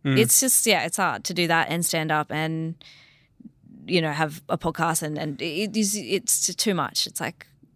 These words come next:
Speaker 2: you gotta kinda focus a little.
Speaker 1: Is Cameron your main writing partner, or did it just so happen that that A B C show?
Speaker 2: No, no, no. Cameron's definitely my ra-, main writing partner.
Speaker 1: Yeah.
Speaker 2: Yeah, which is the best. Like, it's such a good partnership.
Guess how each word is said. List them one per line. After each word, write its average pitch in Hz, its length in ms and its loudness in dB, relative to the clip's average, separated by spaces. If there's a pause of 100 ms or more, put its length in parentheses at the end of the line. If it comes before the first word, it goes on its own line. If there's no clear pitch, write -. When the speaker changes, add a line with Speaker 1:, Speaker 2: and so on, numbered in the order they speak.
(280)
Speaker 2:
you 185 140 -2
gotta 175 300 4
kinda 147 440 -4 (680)
focus - 360 -4
a 156 60 -4
little. 143 360 -6
Speaker 1:
Is 165 140 -2
Cameron 226 480 0
your 160 220 2
main 151 180 2
writing 143 200 2
partner, 214 200 2
or 147 140 2
did 131 120 -4
it - 40 -8
just 131 160 -2
so 131 80 0
happen 127 320 0
that 117 80 0
that 101 120 -4
A 117 120 0
B 123 100 -2
C 117 300 -2
show? 117 380 -6 (120)
Speaker 2:
No, 208 340 8
no, 220 120 4
no. 208 100 4
Cameron's 196 380 2
definitely 190 300 -2
my 196 140 2
ra-, 165 220 2
main 160 240 -2
writing 156 300 -4
partner. 127 360 -2
Speaker 1:
Yeah. 123 240 0
Speaker 2:
Yeah, 165 360 -2 (180)
which 202 160 0
is 233 120 4
the 233 80 2
best. 175 300 4
Like, 180 160 0
it's 180 140 0
such - 300 2
a 180 40 -4
good 170 200 -6
partnership. 147 560 -4